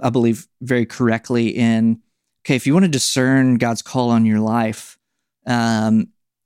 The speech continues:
David in Psalm thirty-four, uh, gives some really helpful and practical advice. "Delight yourself in the Lord, and he'll give the desires of your heart." And so what we find our delight in is what we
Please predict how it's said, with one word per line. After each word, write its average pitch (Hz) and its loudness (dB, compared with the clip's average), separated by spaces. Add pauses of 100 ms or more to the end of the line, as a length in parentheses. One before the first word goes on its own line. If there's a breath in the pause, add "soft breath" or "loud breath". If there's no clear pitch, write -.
(260)
David 135 0
in 120 4
Psalm 127 0
thirty-four, 123 0 (920)
uh, 113 -2
gives 127 0
some 127 2
really 135 2
helpful 139 -2
and 123 4
practical 127 -4
advice. 117 -2
"Delight 127 0
yourself 135 -2
in 139 -2
the 131 4
Lord, 123 2
and 117 4
he'll 117 2
give 117 -2
the 113 -2
desires 110 -4
of 110 -10
your 107 -8
heart." 113 -8
And 123 -2
so 123 0 (480 soft breath)
what 131 0
we 165 4
find 156 2
our 131 2
delight 117 2
in 110 4
is 117 0
what 120 0
we 120 -2